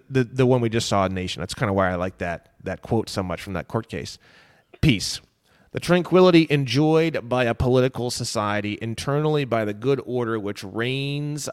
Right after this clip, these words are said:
among its members and externally by the good understanding it has with all other nations.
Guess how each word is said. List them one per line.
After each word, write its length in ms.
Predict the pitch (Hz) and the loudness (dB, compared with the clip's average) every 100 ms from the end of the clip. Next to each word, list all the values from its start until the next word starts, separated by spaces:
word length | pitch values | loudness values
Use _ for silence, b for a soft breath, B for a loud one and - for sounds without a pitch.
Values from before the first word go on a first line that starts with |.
| - | -8
among 600 | 104 104 110 123 131 120 | -8 -4 -2 -2 -2 -6
its 240 | 104 - | -10 -10
members 720 | 110 127 131 92 87 104 131 - b b b b | -6 -4 -4 -4 -4 -4 -8 -14 b b b b
and 140 | b 127 | b 2
externally 560 | 160 - 160 139 135 | 2 4 2 4 2
by 220 | 135 127 120 | 2 0 0
the 80 | |
good 320 | 117 117 156 156 | -2 -2 0 0
understanding 720 | 131 131 123 - 113 117 117 | -2 -2 -2 0 -2 0 -2
it 120 | 90 | -4
has 320 | 104 107 101 | -2 -2 -2
with 140 | 110 - | -6 -6
all 360 | 98 104 104 - | -4 -2 -2 -4
other 380 | 101 98 98 101 | -6 -4 -6 -8
nations. 840 | 117 117 135 147 - 78 65 - | -8 -2 2 0 -2 -8 -10 -18